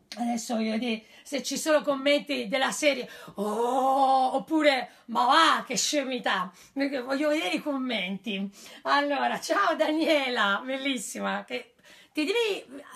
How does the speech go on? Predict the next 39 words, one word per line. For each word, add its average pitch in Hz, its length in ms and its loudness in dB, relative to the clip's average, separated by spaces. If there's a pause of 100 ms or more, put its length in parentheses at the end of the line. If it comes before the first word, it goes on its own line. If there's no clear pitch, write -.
(100)
ehm, 277 540 -4
ti 294 120 -4
devi 370 140 -2
un 381 120 0
attimo 392 380 0
sbrigare 285 420 0
a 302 40 -4
darmi 269 240 0
quello 285 220 -2
che 269 120 -8
ti - 80 -12
ho 359 80 -10
chiesto, 311 520 -4
perché 262 360 -4 (220)
devo 277 180 0
andare 277 280 2
avanti 269 260 -2
con 233 160 -6
quegli 240 160 -6
altri 240 280 -2
progetti. 196 640 -8 (300)
Quindi, 262 320 -4
come 403 220 -4
vedete, 220 420 -6
perché 339 380 -6
la 208 100 -6
borsa 208 680 -4
antitaccheggio? 208 1040 -8 (220)
Perché 339 480 -4
non 226 140 -10
si 214 160 -6
può 403 180 -2
inserire 208 720 -4
dentro 208 460 -6
la 311 100 0
mano 262 320 0
a 269 60 -4
meno 339 320 -4
che 247 340 -2